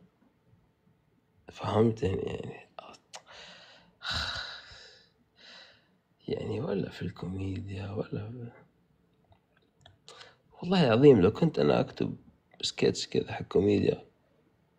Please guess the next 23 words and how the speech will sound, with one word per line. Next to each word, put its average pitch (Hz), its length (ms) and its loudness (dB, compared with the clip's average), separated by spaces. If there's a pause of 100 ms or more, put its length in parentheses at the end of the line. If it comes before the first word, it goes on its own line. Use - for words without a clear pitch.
(160)
ما 262 100 -4
كان 117 200 4
بيطلع 90 260 4
بهذا 87 420 -2
ال-، - 800 -10 (600)
لو - 160 6
كنت 185 320 0
أنا 156 200 0
جالس 117 520 4
أكتب - 460 -2
رواية - 600 4 (920)
والله 220 260 6
ما 120 140 6
كان 85 160 0
يطلع 85 260 2
بهذا - 380 -2
الكوميديا. - 680 -6 (1900)
والله 180 180 4
ما 120 80 -6
كان - 160 -6
يطلع - 240 -4
بهذا 107 320 -4
الشكل. 113 340 -12